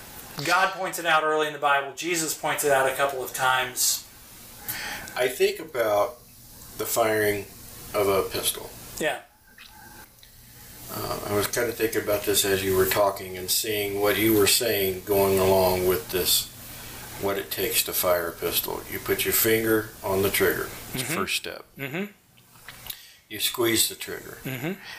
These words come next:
Speaker 2: As you swe-, squeeze the trigger, due to the mechanism, mis-, mechanisms inside the gun, the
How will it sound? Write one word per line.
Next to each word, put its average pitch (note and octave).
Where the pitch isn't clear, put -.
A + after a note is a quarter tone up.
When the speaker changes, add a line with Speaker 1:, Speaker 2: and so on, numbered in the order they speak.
Speaker 2:
As G2
you F#2+
swe-, G2+
squeeze G2+
the F#2+
trigger, A2
due G2+
to G2+
the G2+
mechanism, G2
mis-, G2
mechanisms G2
inside F#2+
the G2+
gun, F#2
the G2+